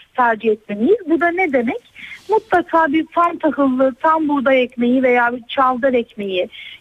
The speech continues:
yulaf ekmeği gibi posa içeriği yüksek,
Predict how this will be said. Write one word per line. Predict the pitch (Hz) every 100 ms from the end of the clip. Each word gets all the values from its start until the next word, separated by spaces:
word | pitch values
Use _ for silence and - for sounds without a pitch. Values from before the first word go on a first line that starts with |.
| -
yulaf | 294 330 320
ekmeği | 247 - 226 220
gibi | 208 190 381
posa | - 320 349
içeriği | 330 240 285 247 233
yüksek, | 226 226 - 311 370